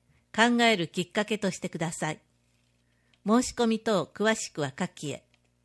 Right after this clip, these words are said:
問い合わせ、一般財団法人奈良人権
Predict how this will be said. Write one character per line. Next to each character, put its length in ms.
問 180
い 40
合 80
わ 120
せ、 320
一 220
般 220
財 220
団 220
法 220
人 320
奈 360
良 120
人 300
権 400